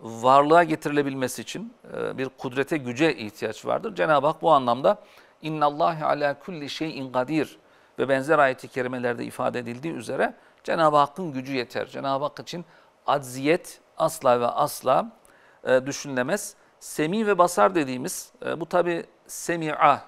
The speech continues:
işitti demek ya, e, Arapçada sem' şeklinde ifade edilir. Yani işitmek, e, maslarıyla ifade edilir.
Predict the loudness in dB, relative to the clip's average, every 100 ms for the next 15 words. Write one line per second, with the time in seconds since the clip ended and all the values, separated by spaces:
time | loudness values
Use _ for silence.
0 | _ -14 -12 -12 -8 -4 -2 -2 0 -2
1 | -4 _ -20 -20 _ -2 0 2 4 4
2 | 2 -4 -2 -2 -2 0 0 -4 -10 -16
3 | -14 -12 -10 -10 -8 -8 -2 0 0 -2
4 | -8 -2 -4 -4 -10 -10 -6 -8 -8 -16
5 | -12 -8 -8 -6 -6 -6 -6 -6 -2 -2
6 | -2 -6 -6 -8